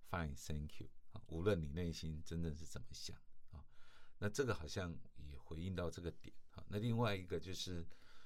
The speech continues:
嗯，你刚刚提到，就是我们，我们出生是赤裸裸的，但我们最先学会的就是得穿着衣服才能出门，啊。那当然，这并不是说我们不应该穿着衣服出门，哈，我的意思是说，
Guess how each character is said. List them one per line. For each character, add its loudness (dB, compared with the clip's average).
嗯， 0
你 -2
刚 4
刚 4
提 -6
到， 2
就 -2
是 2
我 2
们， 0
我 6
们 6
出 6
生 12
是 0
赤 2
裸 2
裸 -2
的， -8
但 6
我 2
们 2
最 6
先 0
学 0
会 4
的 0
就 -2
是 -2
得 -4
穿 -2
着 0
衣 0
服 -2
才 -6
能 -4
出 -4
门， -2
啊。 -6
那 4
当 8
然， 4
这 8
并 6
不 8
是 6
说 12
我 10
们 6
不 6
应 6
该 8
穿 6
着 4
衣 4
服 0
出 0
门， 0
哈， 2
我 0
的 0
意 2
思 0
是 2
说， 0